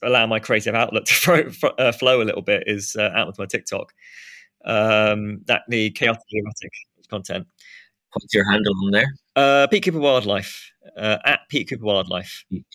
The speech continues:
Speaker 2: Cooper. Brill. And is that on other, um, social media as well, Twitter and Instagram?
Speaker 1: Uh, on Instagram as well, yep. And Twitter,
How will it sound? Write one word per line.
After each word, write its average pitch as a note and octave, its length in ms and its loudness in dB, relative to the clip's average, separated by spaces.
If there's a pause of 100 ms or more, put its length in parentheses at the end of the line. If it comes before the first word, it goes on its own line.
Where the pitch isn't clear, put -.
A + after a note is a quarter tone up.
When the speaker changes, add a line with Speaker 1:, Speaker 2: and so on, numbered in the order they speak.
Speaker 2:
Cooper. - 300 -16 (400)
Brill. C#2+ 220 -4
And D2+ 140 -4
is D#2 60 -2
that F2 160 0
on E2+ 180 -2
other, E2+ 400 0
um, E2 240 -6
social F2+ 280 -8
media E2 180 -6
as D#2+ 80 -10
well, E2 160 -6
Twitter E2+ 240 -4
and E2 100 -4
Instagram? G2 460 -4 (580)
Speaker 1:
Uh, C3+ 400 4
on D3+ 120 4
Instagram C#3 320 0
as B2+ 100 -6
well, D#3+ 300 2
yep. C3+ 260 0 (160)
And A#2+ 280 -2
Twitter, C#3 460 2